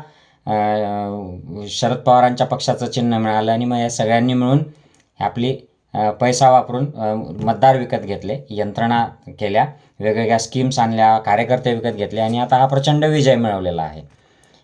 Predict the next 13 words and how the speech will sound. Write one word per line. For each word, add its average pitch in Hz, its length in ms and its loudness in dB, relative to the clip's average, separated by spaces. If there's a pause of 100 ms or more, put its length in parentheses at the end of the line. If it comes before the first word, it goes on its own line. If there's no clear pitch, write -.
इलेक्शन 123 340 2
कमिशन 110 440 -4
ताब्यात 92 240 0
घेऊन 87 200 -8
सुद्धा. 87 260 -6
तर 110 120 -2
मी 127 140 2
सहमत 147 440 4
आहे, 127 260 4 (640)
अं, 98 360 -2
संजय 107 360 0
राऊत 110 220 4
यांच्या 104 400 0